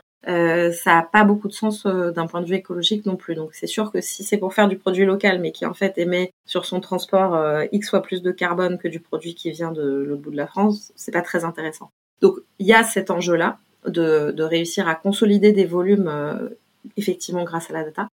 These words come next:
La data, ça permet aussi de faire quoi ? De la traçabilité, en fait.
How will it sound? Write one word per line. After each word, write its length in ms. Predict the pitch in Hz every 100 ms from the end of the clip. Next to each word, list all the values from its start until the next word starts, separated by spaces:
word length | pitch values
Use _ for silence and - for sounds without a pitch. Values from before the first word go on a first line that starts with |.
| _ -
La 160 | 208 180
data, 220 | 180 240
ça 120 | 233
permet 260 | 202 175 185
aussi 220 | 180 -
de 60 | 214
faire 200 | 170 -
quoi ? 120 | 214
De 40 |
la 120 | 170
traçabilité, 760 | 165 - 202 190 185 180 170 156
en 80 | 151
fait. 260 | - -